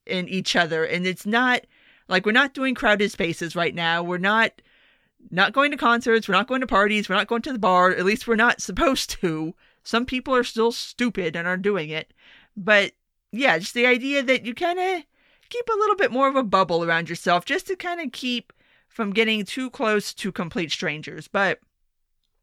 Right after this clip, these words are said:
what is happening as far as government intervention is concerned is we're starting to see sort of on the city slash county slash state level,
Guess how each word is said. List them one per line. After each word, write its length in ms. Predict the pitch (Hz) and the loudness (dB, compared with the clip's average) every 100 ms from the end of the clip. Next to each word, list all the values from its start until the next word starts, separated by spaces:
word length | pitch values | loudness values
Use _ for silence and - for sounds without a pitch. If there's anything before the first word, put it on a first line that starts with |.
| _ _ _ | _ _ _
what 400 | 190 196 277 - | -6 0 0 0
is 400 | 269 277 269 - _ | -4 -4 -8 -14 _
happening 640 | - 180 165 165 156 165 196 _ _ _ _ _ _ _ _ _ _ _ _ _ _ | -6 -4 -2 -4 -8 -10 -12 _ _ _ _ _ _ _ _ _ _ _ _ _ _
as 200 | 185 190 | -6 -6
far 280 | - 196 180 | 0 4 4
as 240 | 170 175 | 2 0
government 380 | - 254 240 170 | 0 0 0 -2
intervention 480 | 170 160 165 165 170 | -2 -2 -2 -4 -6
is 120 | 160 | -8
concerned 580 | - 165 - 165 175 165 - | -8 -10 -6 -6 -6 -8 -4
is 300 | 180 180 - | -2 -2 -2
we're 100 | 185 | -6
starting 420 | - 233 339 359 | -4 -4 -4 -6
to 120 | - | -10
see 680 | 233 - 226 220 214 214 220 _ _ _ _ | -10 -8 -8 -6 -6 -8 -12 _ _ _ _
sort 280 | - 220 220 | -8 -2 2
of 220 | 220 190 - | 2 0 -4
on 500 | 180 185 180 175 170 - | -2 2 2 2 0 -10
the 760 | 151 180 180 175 170 160 156 | -10 -10 -8 -8 -10 -10 -12
city 560 | 160 - 240 247 240 240 | -14 -4 -2 -2 -4 -6
slash 440 | - 190 170 - | -6 0 0 0
county 500 | - 214 208 214 196 | -4 -4 -4 -6 -8
slash 320 | 190 180 165 | -2 -2 -2
state 340 | - - 196 170 | -6 -2 -2 -2
level, 500 | 175 160 165 160 | -4 -2 -2 -2